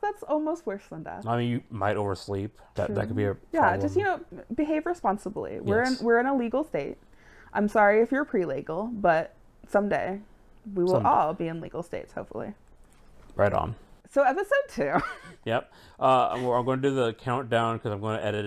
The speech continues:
Speaker 2: this in later. Um, the title of episode two is The Naked Now.
Speaker 1: Yay! Okay.
Speaker 2: Yeah. All right, so that
Speaker 1: That
Speaker 2: was the title.
Speaker 1: episode.
Speaker 2: Yeah,
Speaker 1: So,
Speaker 2: that one.
Speaker 1: uh, episode two, I know it as the isolinear chips episode.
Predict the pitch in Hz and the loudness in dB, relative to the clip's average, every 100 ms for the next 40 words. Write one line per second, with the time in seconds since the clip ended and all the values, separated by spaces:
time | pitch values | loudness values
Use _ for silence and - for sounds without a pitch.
0 | 101 104 - 104 104 104 101 101 101 - | -4 -6 -6 -8 -4 -4 -2 -4 -6 -6
1 | 98 101 98 - - - 98 101 107 117 | -4 -4 -6 -14 -20 -10 -6 -2 0 0
2 | 117 113 110 - 113 104 - 120 107 104 | -2 -4 -6 -6 -6 -6 -4 -4 -4 -4
3 | 110 104 117 147 - - _ _ - 120 | -4 -4 -6 -10 -20 -20 _ _ -2 2
4 | 117 110 113 127 107 107 104 98 95 92 | 4 4 2 0 0 0 0 -2 -6 -10
5 | _ _ _ _ _ - - 269 269 262 | _ _ _ _ _ -6 2 4 6 6
6 | 262 254 233 - 113 104 - _ _ - | 4 4 4 4 4 2 -2 _ _ 0
7 | 151 - 117 370 453 403 147 123 113 196 | 0 2 4 6 6 4 6 6 4 2
8 | 185 85 123 131 311 302 220 285 277 - | 0 -6 -6 0 2 4 4 4 4 2
9 | 427 440 415 - 339 311 277 247 311 330 | -2 -6 -8 -10 -10 -10 -6 -6 -6 -4
10 | 294 - 233 240 247 190 214 240 202 196 | -4 -2 -4 -4 -6 -6 -6 -10 -12 -12
11 | 226 254 - 302 285 _ - 277 302 330 | -12 -12 -10 -10 -12 _ -14 -14 -16 -10
12 | 302 311 | -8 -8